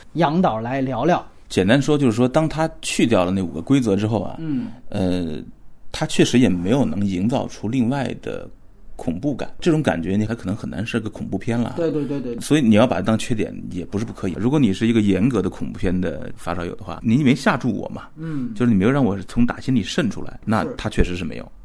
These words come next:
Speaker 1: 嗯。
Speaker 2: 它里面给出最重口味的，不过就是那几个人脸啊，
Speaker 1: 啊，对，对，对，对，对。
Speaker 2: 人脸那种，那种细节，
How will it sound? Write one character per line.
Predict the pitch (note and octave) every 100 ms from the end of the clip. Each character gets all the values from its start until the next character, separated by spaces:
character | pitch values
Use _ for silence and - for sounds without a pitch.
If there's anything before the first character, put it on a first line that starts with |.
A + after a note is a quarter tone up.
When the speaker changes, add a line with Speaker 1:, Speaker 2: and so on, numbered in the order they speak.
| -
Speaker 1:
嗯。 | D#3 D#3 A#2
Speaker 2:
它 | G2+
里 | C#3+
面 | A2+
给 | C3+ F2
出 | A#2
最 | -
重 | C3 A2+
口 | F#2+
味 | E2+
的， | F2+
不 | - G#2
过 | G2+
就 |
是 | F#2
那 | F2+
几 | F2
个 | - C2 A1+ G#1+
人 | F#2 F#2 B2
脸 | A2+ C2 -
啊， | F#2+
Speaker 1:
啊， |
对， | F#2+
对， |
对， |
对， | G2
对。 | G2
Speaker 2:
人 | A#2
脸 | G#2+ -
那 | -
种， | F2+
那 | G#2+ F#2+
种 | F2+
细 | G2 - F#2+
节， | D#2